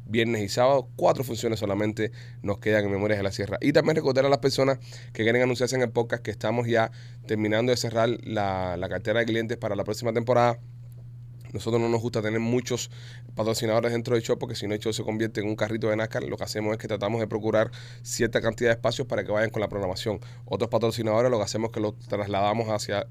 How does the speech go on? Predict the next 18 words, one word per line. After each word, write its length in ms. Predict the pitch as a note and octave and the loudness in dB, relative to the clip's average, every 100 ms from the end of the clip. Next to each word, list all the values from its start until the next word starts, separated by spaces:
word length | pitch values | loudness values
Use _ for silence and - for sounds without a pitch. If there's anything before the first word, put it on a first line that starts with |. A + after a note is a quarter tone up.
| - | -4
otros 260 | A#2 A2+ A#2+ | -2 -2 -2
contenidos 360 | A#2+ A#2 A#2+ | -2 0 0
de 60 | A#2 | 0
Pichifín, 460 | A2+ A#2 B2 C3 - - - - | -2 -4 -2 0 -2 -12 -16 -8
como 200 | G2+ G2 | -4 -2
Serrano, 600 | G#2 A#2 A#2+ A2 A2 G#2+ - - | 0 2 2 4 2 0 -6 -12
como 220 | - G2+ G2+ | -6 0 0
los 120 | A2 | 2
videos, 380 | B2 A2 A2 G2+ | 4 6 6 4
como 100 | F#2+ | -2
las 100 | - | -4
cosas 220 | G#2+ A#2+ | -6 -2
que 80 | C3+ | 0
hacemos. 340 | C3 C3 C3 - - - | 2 2 2 -4 -16 -4
Pero 180 | A#2+ A#2 | 0 4
en 80 | C3+ | 2
el 60 | C3 | 4
show 280 | C3 C#3 | 4 2